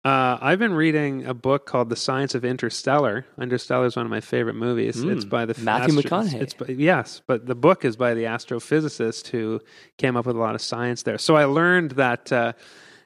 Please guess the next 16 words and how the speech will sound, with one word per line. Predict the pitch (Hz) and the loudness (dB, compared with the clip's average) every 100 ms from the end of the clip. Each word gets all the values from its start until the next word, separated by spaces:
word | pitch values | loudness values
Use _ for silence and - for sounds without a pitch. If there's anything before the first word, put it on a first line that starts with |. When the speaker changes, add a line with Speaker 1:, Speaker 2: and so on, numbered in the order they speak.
| _ _ _ _ _ - | _ _ _ _ _ -8
Speaker 1:
it, | 139 | -4
it | 139 | -2
explains | 131 - - 175 170 147 | -2 -4 2 4 6 4
the | 139 | -2
plot | - 160 165 | 2 4 4
of | 147 | 4
this | 135 151 | 0 2
movie, | 160 143 | 2 2
spoiler | 123 - 143 143 143 | 0 -2 2 4 4
alert, | 131 127 151 123 - | 2 4 4 4 -2
how | 131 131 123 | 0 2 4
I've | 143 131 | 0 0
learned | 135 156 143 | -2 -2 -2
how | 131 | -4
gravity | 117 127 127 147 180 151 123 113 117 | -2 -4 -2 2 2 4 2 2 0
and | 120 117 | -4 -6